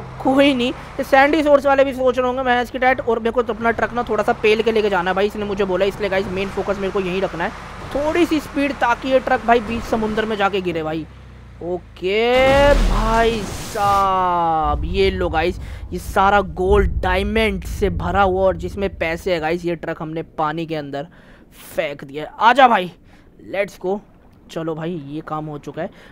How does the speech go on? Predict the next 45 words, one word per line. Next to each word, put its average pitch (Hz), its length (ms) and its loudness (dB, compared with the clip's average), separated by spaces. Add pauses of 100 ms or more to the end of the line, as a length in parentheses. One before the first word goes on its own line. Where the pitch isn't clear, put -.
(120)
और 262 100 -4
ये 233 380 -4
जो 269 140 -2
मेरे 254 140 2
पास 247 140 -2
briefcase 226 500 -6
है 226 60 0
और 220 140 0
ये 226 120 -4
जो 226 120 0
मेरे 214 200 2
पास 214 320 -2
ये 214 100 -2
पीछे 202 260 -4
आप 202 80 4
बैग 180 300 0
देख 185 200 -2
रहे 220 60 -4
हो, 202 80 0
ये 190 160 -2
सारा 185 320 -2
चीज़ 165 340 -12
तो 180 60 -6
मैं 175 120 -4
अपने 170 180 -8
साथ 139 300 -6
लेके 135 200 -12
जाने 127 220 -14
वाला 120 200 -12
हूँ, 135 80 -18 (380)
ठीक 202 160 -2
है। 180 120 0 (220)
अब 143 120 -6 (440)
Trevor 190 300 2
पीछे 208 240 -2
से 208 100 -4
आ 165 160 0
ही 180 100 2
रहा 190 100 2
है 190 60 2
दोस्तों, 185 380 -4
अपना 190 240 -4
हो 180 200 -4
चुका 170 240 -8
है 170 100 -2